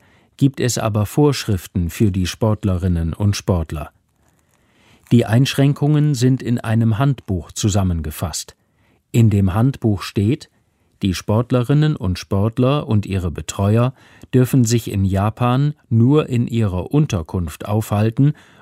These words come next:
oder zu den olympischen Wettkampf- und Trainingsstätten gehen. Das gilt für die ersten zwei Wochen nach ihrer Ankunft.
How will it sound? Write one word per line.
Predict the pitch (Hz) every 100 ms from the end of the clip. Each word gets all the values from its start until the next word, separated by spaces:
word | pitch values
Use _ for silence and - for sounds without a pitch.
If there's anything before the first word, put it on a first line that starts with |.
| -
oder | 131 147 147
zu | 139 139 123
den | 123 123
olympischen | 113 110 117 120 120 127 104
Wettkampf- | 101 - - 110 120 -
und | - 120 117 -
Trainingsstätten | - 135 104 82 - - 82 90
gehen. | 87 90 73 - _ _ _ _ _ - - -
Das | 98 -
gilt | 127 143
für | - 120
die | 104 107 123
ersten | 127 - 135 117
zwei | - 101 113 107
Wochen | 101 117 117 - -
nach | 110 110
ihrer | - 113 107 117
Ankunft. | 104 98 - 80 - -